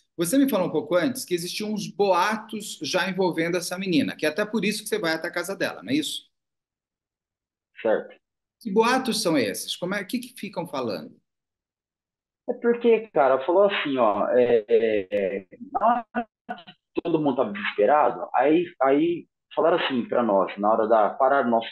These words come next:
Speaker 2: carro, na hora, e falaram assim, ó, falaram que viu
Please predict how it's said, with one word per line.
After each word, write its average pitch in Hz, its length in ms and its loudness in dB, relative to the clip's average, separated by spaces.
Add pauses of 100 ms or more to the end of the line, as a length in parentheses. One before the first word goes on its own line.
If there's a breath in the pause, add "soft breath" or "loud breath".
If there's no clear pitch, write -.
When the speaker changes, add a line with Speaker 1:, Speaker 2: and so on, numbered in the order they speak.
(100)
Speaker 2:
carro, 143 300 2
na 107 140 4
hora, 135 180 4
e 139 100 -6
falaram 143 220 2
assim, - 200 -6
ó, - 200 2 (360)
falaram 170 540 4
que 135 160 -4
viu 165 600 4